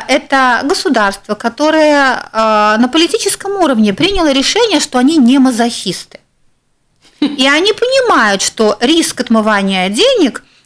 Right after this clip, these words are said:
Speaker 1: идет в том числе и с тем, э, риском, э, какой может быть нанесен при сильном административном бюрократическом аппарате вообще любым инвестициям и притоку инвестиций в
Speaker 2: Мгм.
Speaker 1: страну.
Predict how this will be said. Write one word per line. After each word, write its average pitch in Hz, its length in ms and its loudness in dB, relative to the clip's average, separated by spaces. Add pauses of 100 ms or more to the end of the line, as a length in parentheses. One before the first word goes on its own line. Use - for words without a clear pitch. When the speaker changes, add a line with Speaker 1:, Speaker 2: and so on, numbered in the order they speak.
(120)
Speaker 1:
идет 247 540 -2
в - 100 -20
том 440 240 0
числе 233 440 0
и 233 320 -2
с - 140 -6 (120)
тем, 370 460 0
э, 214 440 2
риском, 254 540 0 (300)
э, 208 300 0
какой 240 260 0
может 285 300 2
быть 240 180 0
нанесен 247 640 2
при 226 180 0
сильном 214 680 0
административном 226 960 0
бюрократическом 233 840 -6
аппарате 294 600 -2 (300)
вообще 311 760 0
любым 226 440 2
инвестициям 202 800 -4
и 220 40 -2
притоку 220 460 -4
инвестиций 220 540 -6
в - 80 -10
Speaker 2:
Мгм. 214 80 0
Speaker 1:
страну. 226 380 2